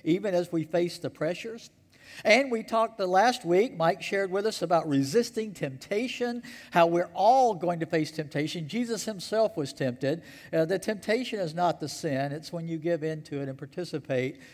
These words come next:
in those sinful activities. But God gives us, uh, tools to use to resist temptation and have victory over those temptations. And today,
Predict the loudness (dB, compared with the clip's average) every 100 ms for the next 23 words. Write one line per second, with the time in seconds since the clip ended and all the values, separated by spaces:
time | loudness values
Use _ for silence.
0 | -12 -6 -2 -2 -2 -4 -8 -6 -6 -2
1 | -4 -4 -4 -2 -2 -4 -4 -4 2 4
2 | 6 4 2 0 0 -4 -2 -2 -4 -10
3 | -14 _ _ -20 -6 -2 -2 -2 0 2
4 | 0 -2 -4 -2 0 0 0 -2 -4 0
5 | 0 0 0 -2 -4 -8 -8 -2 0 0
6 | -2 -6 -2 0 0 0 -4 -4 -4 -2
7 | -2 -6 -20 _ -4 -2 0 0 -2 -2
8 | -10 -8 -2 -2 -2 -8 -8 -6 -2 2
9 | 8 8 8 6